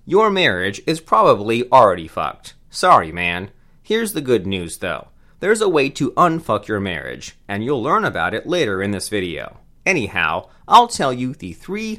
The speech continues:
biggest signs of fucked up marriages. With this,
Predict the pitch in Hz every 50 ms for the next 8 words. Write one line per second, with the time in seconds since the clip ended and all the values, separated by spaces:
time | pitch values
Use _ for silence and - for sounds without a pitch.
0 | - _ - 127 127 123 123 120 - - - - 95 85 82 82 90 104 113 -
1 | 95 80 - - - 123 117 - - - 104 98 - 98 95 95 90 85 82 -
2 | - 62 - - - - - - _ _ _ _ - 95 90 82 - 156 151 110
3 | - - - - -